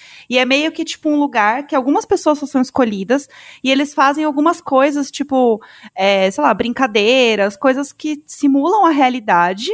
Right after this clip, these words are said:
pra quando eles voltarem, né, de fato, pra vida, eles vão tá bem adaptados. Então, é tipo,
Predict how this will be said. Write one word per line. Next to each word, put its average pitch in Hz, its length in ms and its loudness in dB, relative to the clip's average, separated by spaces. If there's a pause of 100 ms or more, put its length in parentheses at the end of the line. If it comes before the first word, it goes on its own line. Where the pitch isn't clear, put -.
(360)
pra - 160 0
quando 294 160 2
eles 359 180 -2
voltarem, 208 640 0
né, 196 140 -4
de - 140 -12
fato, - 260 0
pra 185 160 0
vida, 226 560 2
eles 214 220 2
vão 247 120 -2
tá 247 320 2
bem 247 220 0
adaptados. 220 720 -2
Então, 214 260 0
é 233 80 2
tipo, 247 400 -2